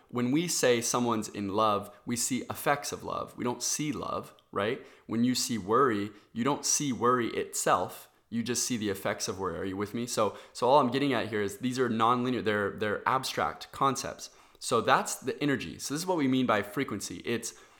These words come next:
it's what is your, your, almost like you could, I guess we relate to it more as, like, what's your emotional state? And they're abstract. So frequency then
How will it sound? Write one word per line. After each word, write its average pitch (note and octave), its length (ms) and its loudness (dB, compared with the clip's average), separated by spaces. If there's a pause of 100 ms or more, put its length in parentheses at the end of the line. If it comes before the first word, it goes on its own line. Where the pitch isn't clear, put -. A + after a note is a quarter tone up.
(220)
it's - 160 -4 (100)
what C#3 200 4
is E3+ 140 -2
your, A2+ 480 2 (680)
your, A#2 500 2
almost C3+ 360 2
like B2+ 120 2 (120)
you - 60 -16
could, - 160 -18 (260)
I - 20 -14
guess E3 220 -2
we D#3 100 2
relate B2 320 2
to C3+ 100 -4
it A#2+ 60 -2
more A#2 160 2
as, A2+ 120 0
like, G2+ 120 -4
what's A#2 160 -2
your A2 80 0
emotional G2 460 -2
state? - 400 -6 (600)
And A#2 440 0
they're A2+ 480 4
abstract. B2 680 2
So C3 480 4 (1900)
frequency G3+ 640 2
then G#2+ 380 0